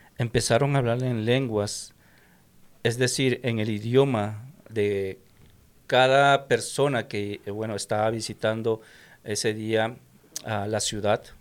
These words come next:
por que iban a celebrar, pues, el Pentecostés. Y cuando estos hermanos empezaron a hablar, o mejor dicho, quizás a predicar, pues mucha gente de diferentes, eh, lenguas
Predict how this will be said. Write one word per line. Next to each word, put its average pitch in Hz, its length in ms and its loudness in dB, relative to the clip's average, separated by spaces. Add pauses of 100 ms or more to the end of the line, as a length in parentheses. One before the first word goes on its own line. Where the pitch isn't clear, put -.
(340)
por 101 480 -6 (400)
que 113 100 -6
iban 110 200 -2
a 107 40 -6
celebrar, 107 560 -4
pues, - 340 -8
el 101 80 -6
Pentecostés. - 720 -6 (1200)
Y 117 240 -2
cuando 113 480 0
estos 135 260 -4
hermanos 123 420 0
empezaron 110 540 -2
a 113 40 2
hablar, 113 440 4 (1160)
o - 60 -10
mejor 110 280 -6
dicho, 117 240 -6
quizás 107 280 -4
a 117 100 -2
predicar, 117 480 2 (880)
pues 113 200 -2
mucha 127 360 0
gente 135 520 -2 (140)
de 104 140 -8
diferentes, 113 800 0
eh, 107 200 -2
lenguas 110 640 -2